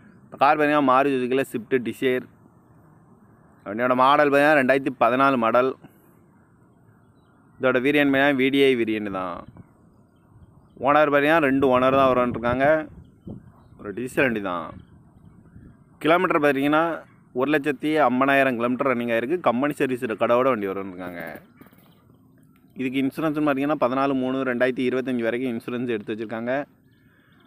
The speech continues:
காரோட price என்ன சொல்றாங்கன்னா, அஞ்சு லட்சத்தி ஐம்பதாயிரம் ரூபா சொல்றாங்க. Rate குறைக்க முடியும்னு சொல்லியிருக்காங்க. குறைச்சி பேசி இந்த காரை பைப் பண்ணிக்கலாம்னு சொல்லியிருக்காங்க. ஏ சி வந்துரும், power steering, power window,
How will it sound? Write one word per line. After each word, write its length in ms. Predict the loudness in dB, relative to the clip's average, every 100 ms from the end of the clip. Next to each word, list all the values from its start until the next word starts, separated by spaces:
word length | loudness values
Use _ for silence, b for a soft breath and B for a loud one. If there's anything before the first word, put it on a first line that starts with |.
| b b _ 0
காரோட 280 | 2 2 2
price 240 | 0 0
என்ன 100 | 0
சொல்றாங்கன்னா, 400 | 0 0 2 2 0
அஞ்சு 160 | 0 -2
லட்சத்தி 320 | -2 -2 0
ஐம்பதாயிரம் 380 | 0 -2 -4 -4
ரூபா 80 | -6
சொல்றாங்க. 320 | -10 -12 -12 -10 -8
Rate 240 | -8 -4
குறைக்க 180 | -4 -2
முடியும்னு 220 | -2 0 0
சொல்லியிருக்காங்க. 400 | 0 -2 0 2 2
குறைச்சி 260 | -2 -6 -6
பேசி 280 | -6 -6 -8
இந்த 140 | -4
காரை 160 | -2 0
பைப் 140 | -2 -4
பண்ணிக்கலாம்னு 340 | -8 -8 -8
சொல்லியிருக்காங்க. 440 | -8 -10 -10 -14 -14 -14 -16 -20 -18 -14 -10 B B B -12 -2
ஏ 160 | 0
சி 120 | 2 0
வந்துரும், 340 | 0 0 0
power 160 | 0 2
steering, 340 | 0 0 0 0
power 220 | 0 0
window, 280 | -2 -2